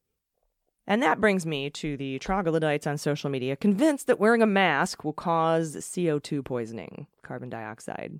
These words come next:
Some of them say carbon monoxide, which is extra funny. Uh, wearing a mask does not cause either of those things. That is not a real thing unless you're an infant, because infants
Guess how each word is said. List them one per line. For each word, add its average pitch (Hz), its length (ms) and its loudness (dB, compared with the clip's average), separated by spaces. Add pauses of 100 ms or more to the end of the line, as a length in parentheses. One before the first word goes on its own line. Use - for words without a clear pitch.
(120)
Some 247 140 2
of 277 60 -2
them 262 100 -2
say 190 140 0
carbon 160 320 2
monoxide, 117 500 -6
which 123 140 -10
is 127 60 -8
extra 127 240 -10
funny. 110 300 -12 (1300)
Uh, 185 420 6
wearing 254 280 6
a - 20 4
mask 220 280 6
does 175 180 4
not 160 480 -2 (440)
cause 143 240 -4
either 143 200 0
of 127 80 -8
those 127 180 -4
things. 143 380 -4
That 156 100 0
is 147 100 -4
not 170 180 4
a 175 40 2
real 175 160 4
thing 165 360 0
unless 175 280 0
you're 185 100 0
an 202 160 -2
infant, - 600 0
because 165 320 -4
infants 220 760 -2